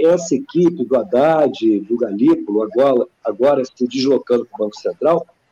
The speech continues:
eles procurariam criar condições para essa transição. Agora, eu não sei como que isso será feito,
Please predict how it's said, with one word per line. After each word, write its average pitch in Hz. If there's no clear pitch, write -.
eles 160
procurariam 214
criar 180
condições 175
para 175
essa 170
transição. 170
Agora, 139
eu 151
não 233
sei 202
como 196
que 185
isso 180
será 202
feito, 143